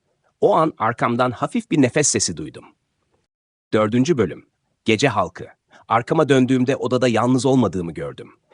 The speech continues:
Köşede gölgelerin içinde bir şekil duruyordu. İnsan silüetine benziyordu ama orantısız bir şekilde uzun ve inceydi. Ve gözlerini görebiliyordum. Kırmızı parlak gözler. "Sen kimsin?" dedim titrek bir sesle.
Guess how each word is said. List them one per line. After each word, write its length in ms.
Köşede 420
gölgelerin 560
içinde 380
bir 60
şekil 400
duruyordu. 440
İnsan 360
silüetine 600
benziyordu 600
ama 180
orantısız 720
bir 40
şekilde 400
uzun 380
ve 80
inceydi. 600
Ve 60
gözlerini 520
görebiliyordum. 720
Kırmızı 500
parlak 400
gözler. 520
"Sen 280
kimsin?" 460
dedim 200
titrek 420
bir 60
sesle. 480